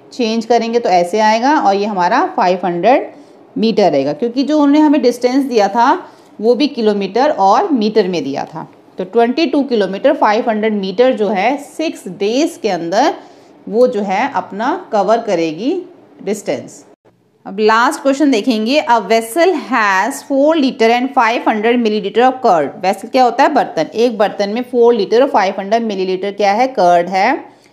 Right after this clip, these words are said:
In how many glasses each of twenty-five M L capacity can be filled? अब देखो यहाँ पे इन्होंने बोला कि जितना ये दही हमें यहाँ पे बताया हुआ है फ़ोर liter, five hundred milliliter, और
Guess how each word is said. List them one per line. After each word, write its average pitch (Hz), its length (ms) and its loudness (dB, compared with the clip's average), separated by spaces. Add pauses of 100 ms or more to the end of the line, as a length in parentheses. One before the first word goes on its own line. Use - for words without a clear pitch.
(300)
In 262 300 0
how 220 200 4
many 320 220 2 (120)
glasses 220 640 0 (160)
each 277 260 0
of 233 200 0
twenty-five 220 760 0
M 185 200 -4
L 196 220 -4
capacity 202 640 -4
can 165 300 -2
be 226 240 -4
filled? 262 260 0 (800)
अब 226 180 -2
देखो 294 200 -2
यहाँ 262 280 2
पे 277 80 2
इन्होंने 277 220 2
बोला 226 220 4
कि 269 120 -2
जितना 262 280 -2
ये 311 220 2
दही 233 300 2
हमें 254 200 2
यहाँ 240 220 2
पे 254 80 0 (280)
बताया 202 380 2
हुआ 202 160 0
है 214 60 4
फ़ोर 220 320 2
liter, 214 280 -2
five 185 320 0
hundred 196 200 -10
milliliter, 180 560 -4 (680)
और 285 200 2